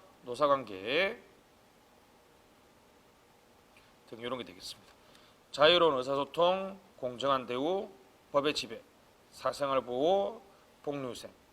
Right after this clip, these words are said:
동계휴가제, 근로시간 저축 연가제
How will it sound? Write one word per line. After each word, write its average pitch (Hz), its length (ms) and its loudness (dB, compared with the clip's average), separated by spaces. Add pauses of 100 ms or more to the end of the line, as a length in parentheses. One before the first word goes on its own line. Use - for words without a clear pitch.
(500)
동계휴가제, 123 960 0 (4000)
근로시간 156 840 0 (180)
저축 180 440 -8 (480)
연가제 113 1000 -4